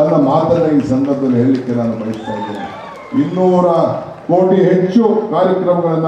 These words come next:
ಇವತ್ತು ನಾವು ಕಲ್ಲನ್ನ ಹಾಕಂತ, ಪ್ರಾರಂಭ ಮಾಡೋಂಥದ್ದು, ಉದ್ಘಾಟನೆ ಮಾಡೋಂಥ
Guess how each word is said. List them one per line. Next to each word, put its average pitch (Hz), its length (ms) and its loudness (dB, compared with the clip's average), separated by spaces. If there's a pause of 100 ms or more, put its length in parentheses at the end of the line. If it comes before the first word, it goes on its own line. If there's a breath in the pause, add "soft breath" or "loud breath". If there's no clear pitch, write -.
(400)
ಇವತ್ತು 147 280 0
ನಾವು 127 500 -2
ಕಲ್ಲನ್ನ 147 400 0 (520)
ಹಾಕಂತ, 147 420 -2 (460)
ಪ್ರಾರಂಭ 180 520 2
ಮಾಡೋಂಥದ್ದು, 147 520 -2
ಉದ್ಘಾಟನೆ 185 540 2
ಮಾಡೋಂಥ 160 400 0